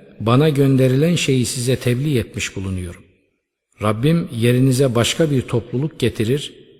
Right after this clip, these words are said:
ve siz ona hiçbir şekilde zarar veremezsiniz.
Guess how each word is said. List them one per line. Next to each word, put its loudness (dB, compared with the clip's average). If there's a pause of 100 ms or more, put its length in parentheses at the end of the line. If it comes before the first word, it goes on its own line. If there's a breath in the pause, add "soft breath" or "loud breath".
(160)
ve 2
siz -2
ona 2
hiçbir -2
şekilde -2
zarar 0
veremezsiniz. -2